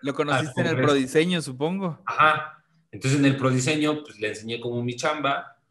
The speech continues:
Speaker 2: y me dijo, "Güey, está muy chido lo que estás haciendo", la neta, hasta me lo dijo él, "No sé qué haces acá, güey, en México está todo", ¿no? Y es lo que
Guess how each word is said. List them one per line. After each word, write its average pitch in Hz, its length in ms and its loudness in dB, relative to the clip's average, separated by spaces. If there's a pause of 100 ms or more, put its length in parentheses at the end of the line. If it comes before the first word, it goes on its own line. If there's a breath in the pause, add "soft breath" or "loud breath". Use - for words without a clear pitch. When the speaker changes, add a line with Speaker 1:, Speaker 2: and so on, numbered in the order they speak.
(180)
Speaker 2:
y 101 420 -8
me 104 100 -6
dijo, 117 240 -8
"Güey, - 240 -8
está 170 180 -2
muy 170 160 -2
chido 165 280 -2
lo 139 100 -2
que - 80 -10
estás 120 220 -6
haciendo", 170 340 -4
la 131 140 0
neta, 123 440 -2
hasta 113 260 -2
me 104 140 -4
lo 156 120 -4
dijo 131 240 -2
él, 131 120 0
"No 127 80 -2
sé 131 160 -6
qué - 80 -6
haces 120 280 -6
acá, 120 320 -8
güey, 135 140 -2
en 113 120 -10
México 131 440 -6
está - 280 -6
todo", 131 320 2
¿no? 123 260 -10
Y 123 140 0
es 135 140 0
lo 143 160 2
que 110 400 -4